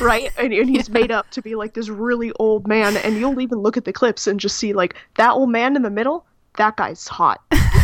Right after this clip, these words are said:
Speaker 1: And I'm like, "You can't even tell who he is." <laughs> And they'll be like, "He got them thighs." And I'll be like, "Yeah, he does, but come on, guys." Um,
Speaker 2: Oh, there's so, smap smap was great. I, you know which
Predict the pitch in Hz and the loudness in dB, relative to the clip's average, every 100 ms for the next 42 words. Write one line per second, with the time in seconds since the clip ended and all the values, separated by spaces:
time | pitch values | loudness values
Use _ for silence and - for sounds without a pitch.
0 | - 262 311 311 330 466 494 466 587 605 | 4 2 2 0 -2 -6 -4 -2 -2 -2
1 | - 480 - 466 587 - 466 427 349 587 | -2 -2 0 0 0 -2 -6 -6 -4 -2
2 | 539 - - - 807 719 392 - 339 392 | -2 -6 -8 -4 -2 0 0 0 2 2
3 | - 440 - 539 - - - 262 277 269 | 2 -2 -6 -16 -18 -20 -12 -6 -6 -4
4 | 262 247 - - 269 254 247 240 220 185 | -4 -6 -8 -4 0 2 0 -2 -6 0
5 | 240 202 180 190 - 226 262 269 302 302 | 2 2 -4 -12 -8 -6 -4 -4 -6 -6
6 | 370 - 392 - - - - 494 480 427 | -2 0 0 -4 -6 -10 -4 0 2 0
7 | - 330 339 440 - - 359 - 285 - | -4 -8 -6 -6 -8 -10 -8 -6 -6 -8
8 | - - _ _ - - - - - 453 | -10 -16 _ _ -20 -16 -14 -14 -10 -10
9 | - - - 240 240 233 214 220 226 226 | -12 -16 -8 -4 -2 -2 -4 -6 -8 -8
10 | 226 262 311 - 330 262 - 381 - 269 | -6 -6 -4 -2 -4 -4 -8 -10 -6 -6
11 | 247 - - - 185 185 - 233 - 262 | -6 -10 -10 -10 -10 -10 -8 -6 -2 -2
12 | 294 285 - | -2 -6 -6